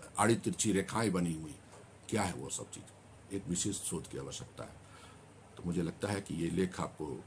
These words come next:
ये जो मैंने आपको लेख जो अपना पढ़ के सुनाया, जो हमने लिखा था, आपको अच्छा लगा होगा।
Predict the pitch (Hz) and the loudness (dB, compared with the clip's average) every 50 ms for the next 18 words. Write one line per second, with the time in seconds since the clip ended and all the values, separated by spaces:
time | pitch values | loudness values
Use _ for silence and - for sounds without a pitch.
0 | - - 78 80 76 76 80 78 78 80 78 78 78 73 73 - - - 73 78 | -10 -8 -4 -4 -4 -2 -4 -4 -2 -2 -2 -2 -4 -6 -6 -8 -6 -8 -4 2
1 | 85 98 98 92 - - - - - - - - 85 82 76 - 87 82 82 - | 6 6 6 6 4 -4 -16 -18 -18 -18 -12 -4 -4 -4 -2 -2 -2 -4 -2 -2
2 | - 85 90 - 87 85 - - 85 95 104 104 90 - - - 85 80 80 82 | -4 -4 -4 -2 -4 -4 -2 2 4 6 8 8 6 6 2 -2 -2 0 0 0
3 | 80 - - - - 123 101 - - 65 - - - - - - - - - - | 0 2 2 6 6 6 6 6 0 -6 -8 -10 -16 -20 -20 -20 -20 -20 -18 -10
4 | - - - - - 80 80 - - 101 107 110 120 120 110 120 127 147 160 | -8 -8 -8 -6 -6 -6 -4 0 2 4 4 6 6 6 6 6 4 2 0